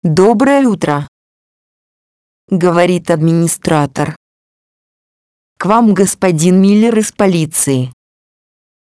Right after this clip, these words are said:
«Доброе утро», отвечает Отто Нельсон.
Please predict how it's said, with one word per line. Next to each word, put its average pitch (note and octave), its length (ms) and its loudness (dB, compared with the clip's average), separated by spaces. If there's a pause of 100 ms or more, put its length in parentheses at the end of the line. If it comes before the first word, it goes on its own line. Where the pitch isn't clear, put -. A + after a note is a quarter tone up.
(400)
«Доброе A#3 680 2
утро», D3+ 400 -4 (1400)
отвечает G#3 800 0
Отто G#3+ 200 0
Нельсон. E3 640 -2